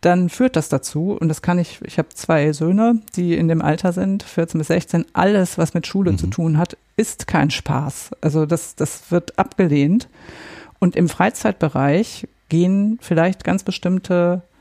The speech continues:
Speaker 1: Kinder aus ganz bestimmten Familien nochmal in die, ähm, mint-Schulung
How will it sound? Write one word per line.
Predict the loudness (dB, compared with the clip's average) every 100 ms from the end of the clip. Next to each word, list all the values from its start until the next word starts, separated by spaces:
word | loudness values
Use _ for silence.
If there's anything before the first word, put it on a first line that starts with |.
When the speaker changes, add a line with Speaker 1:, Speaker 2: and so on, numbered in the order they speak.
| _ _ -4
Speaker 1:
Kinder | 0 2 2 2
aus | 0 -2
ganz | -2
bestimmten | -2 -4 -4 -2
Familien | 0 2 2 2 2 0 0
nochmal | -2 0 2 2 0
in | 0 0 0
die, | 0 0 0 -2 _ -20 -20 -20 -20 -20 -18 -2
ähm, | 2 4 4 2 4
mint-Schulung | 4 4 0 2 4 4 4 2